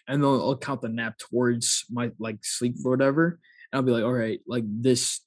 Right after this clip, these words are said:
the number will be like, "Okay, th-, this is somewhat decent, or this is a lot better, blah, blah." And what I've noticed is, like, the better the number, like, actually when I, like, go train or, like, even, like, day to day, just normal shit,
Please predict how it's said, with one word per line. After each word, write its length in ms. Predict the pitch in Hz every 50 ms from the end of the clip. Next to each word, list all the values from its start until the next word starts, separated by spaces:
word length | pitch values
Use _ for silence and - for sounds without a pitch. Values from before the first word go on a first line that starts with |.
| _ - -
the 280 | - 147 151 143 147 139
number 340 | 131 131 135 131 123 123 123
will 80 | 120
be 100 | 117 117
like, 140 | 113 117 117
"Okay, 220 | 110 113 113 120 107
th-, 120 | 110 101 95 -
this 120 | - -
is 120 | - - -
somewhat 280 | 127 117 117 113 104
decent, 360 | 110 110 101 - - 80 - _ _ _ _ _ - 143
or 60 | 135
this 180 | 135 127 - -
is 100 | 120 123
a 40 | 117
lot 240 | 117 113 110 107 -
better, 220 | 110 104 107 107
blah, 240 | 101 - 107 107 107
blah." 280 | 101 - 98 - 60 - - _ _ _ _ _ - - - - - - _ -
And 180 | 127 123 107 107
what 160 | 117 127 143
I've 200 | 156 135 123 101
noticed 380 | 110 110 120 135 160 170 - 123
is, 120 | 120 120
like, 220 | 123 113 110 101 - - _ -
the 60 | -
better 260 | 123 120 170 185 220 233
the 100 | 190 139
number, 500 | 127 127 135 147 170 180 190 196 170 -
like, 260 | - 131 123 117 104 - -
actually 360 | 123 123 123 123 - - 143
when 180 | 139 139 135 131
I, 100 | 131 127 120
like, 220 | 120 123 123 120
go 200 | 117 123 120 123
train 480 | 120 - - 127 117 120 123 123 120 120 123 - _ - -
or, 60 | 143
like, 100 | 151 156 151
even, 160 | 156 180 214
like, 160 | 196 165 127 120
day 100 | 127 123
to 80 | 117 107
day, 240 | 101 110 104 104 -
just 200 | - 127 123 -
normal 420 | - 120 117 120 127 123 120 110 104
shit, 320 | - - - - 101 76